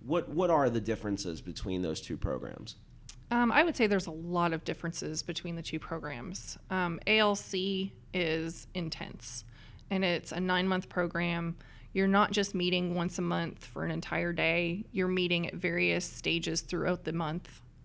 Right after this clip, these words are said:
Speaker 2: Um, you're doing a class project.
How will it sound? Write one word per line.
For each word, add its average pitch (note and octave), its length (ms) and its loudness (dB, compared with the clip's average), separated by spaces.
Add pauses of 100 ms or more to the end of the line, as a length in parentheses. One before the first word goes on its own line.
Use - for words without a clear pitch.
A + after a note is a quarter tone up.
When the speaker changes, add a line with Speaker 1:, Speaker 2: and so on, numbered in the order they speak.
(140)
Speaker 2:
Um, - 460 -6 (100)
you're F#3+ 140 -2
doing E3+ 260 0
a D#3 40 -4
class D#3 300 -4
project. G3 760 2